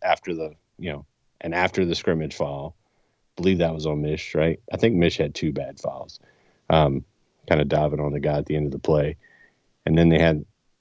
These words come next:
you know, the, the kick out of bounds, Dunkel kicked, and he did all right. I think, you know, he had plenty of kicks. Um, most of them went out of the end zone, except for the one where he kinda directionally kicked to the corner, which we have seen. I think that's our third kick out of bounds this year. Um,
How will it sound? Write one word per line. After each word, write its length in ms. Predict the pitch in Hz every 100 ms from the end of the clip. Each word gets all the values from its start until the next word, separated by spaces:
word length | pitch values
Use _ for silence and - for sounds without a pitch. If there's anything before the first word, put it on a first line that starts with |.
| _
you 120 | - 82
know, 180 | 80 - _
the, 120 | 85 - -
the 100 | 101
kick 220 | - 135
out 120 | 131
of 80 | 110
bounds, 320 | 98 98 92
Dunkel 360 | 85 107 107 92
kicked, 260 | 101 95 113
and 140 | 110
he 80 | 131
did 180 | 147 127
all 160 | 101
right. 160 | 92 110
I 60 |
think, 260 | 110 101 92
you 100 | 92
know, 40 |
he 60 | 98
had 100 | 104 - _ _
plenty 280 | 95 92 78
of 80 | -
kicks. 460 | 95 85 - - -
Um, 320 | 80 78 71 - _ _ _
most 220 | 95 104
of 60 | 104
them 60 | 98
went 120 | 95
out 80 | 92
of 40 |
the 100 | 90
end 120 | 95
zone, 180 | 82 85
except 260 | - 87 -
for 80 |
the 100 | 85
one 200 | 80 82
where 120 | 80 80
he 140 | 76
kinda 320 | - 82 78 71 -
directionally 640 | 78 80 78 - 78 73 - -
kicked 220 | 82 -
to 60 | 78
the 100 | 67
corner, 420 | - 78 76 80 _ _ _ _
which 200 | - 90
we 120 | 87 82
have 120 | -
seen. 460 | 85 80 78 73 - -
I 40 |
think 200 | 87 80
that's 220 | 80 69
our 140 | - 65
third 380 | 73 78 76
kick 180 | - 80
out 120 | 82
of 60 | 80
bounds 280 | 82 82 80
this 160 | 82 90
year. 200 | 87 85 _ _ _ _ -
Um, 380 | 73 69 65